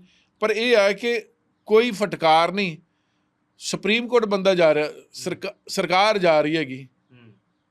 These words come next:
Speaker 1: ਵੀ ਹਾਈ ਕੋਰਟ ਦੇ ਜਿਹੜੇ ਡਾਇਰੈਕਸ਼ਨ ਤੇ ਐਫ ਆਈ ਆਰ ਜਿਹੜੀ ਆ,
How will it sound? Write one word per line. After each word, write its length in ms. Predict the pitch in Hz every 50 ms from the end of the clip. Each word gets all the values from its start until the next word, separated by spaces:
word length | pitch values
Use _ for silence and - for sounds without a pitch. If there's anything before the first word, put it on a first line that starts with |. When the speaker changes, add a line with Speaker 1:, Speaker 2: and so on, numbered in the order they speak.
| _ _ _ _ _ _ -
Speaker 1:
ਵੀ 120 | 180 185
ਹਾਈ 260 | 165 175 180 190 202 190
ਕੋਰਟ 280 | - 202 208 202 196
ਦੇ 180 | 196 202 202 196
ਜਿਹੜੇ 200 | 202 196 208 196
ਡਾਇਰੈਕਸ਼ਨ 440 | 160 165 165 160 160 - 190 185 180
ਤੇ 120 | 190 190
ਐਫ 240 | 170 156 - - 165
ਆਈ 100 | 165 170
ਆਰ 140 | 170 165 160
ਜਿਹੜੀ 260 | 170 170 170 175 175
ਆ, 220 | 170 170 165 160